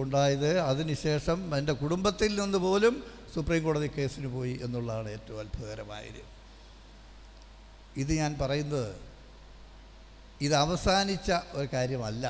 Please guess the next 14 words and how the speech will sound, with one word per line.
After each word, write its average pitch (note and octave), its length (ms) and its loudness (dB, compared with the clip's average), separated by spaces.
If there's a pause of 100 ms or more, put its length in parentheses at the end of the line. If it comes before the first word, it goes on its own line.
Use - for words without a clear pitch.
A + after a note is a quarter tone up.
(120)
എന്ന് G#2+ 180 -8
പറയാൻ G2+ 260 -6
വേണ്ടി. - 160 -12 (120)
സുപ്രീം G#3 360 6
കോടതിയിൽ D3 400 2
ഇപ്പോൾ F3 240 -4
കേസ് C#3+ 300 -2
കിടക്കുന്നു. G#2+ 360 -10 (800)
ഇപ്പോൾ D#3 220 8
രണ്ട്, E3+ 180 4 (260)
ആ, - 20 6 (560)
രണ്ട് E3 180 0
വർഷം F#3+ 260 6
ആവാറായി. C3+ 340 4